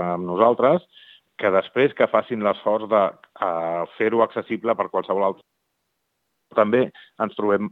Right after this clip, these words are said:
molt aquesta predisposició a deixar-se assessorar, a, a,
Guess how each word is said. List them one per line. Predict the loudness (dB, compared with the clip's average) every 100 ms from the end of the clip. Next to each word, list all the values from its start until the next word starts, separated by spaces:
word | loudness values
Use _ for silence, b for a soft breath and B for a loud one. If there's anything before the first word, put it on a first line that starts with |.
| -8
molt | -2 2 2 0
aquesta | -4 -6 -6 -4 -2
predisposició | -2 -2 -4 -8 -8 -6 0 0 0 B B -4
a | -2
deixar-se | 0 0 0 0
assessorar, | 0 0 2 2 2 -2 -8 b _
a, | -4 -2 -2 -2
a, | -4 _ -12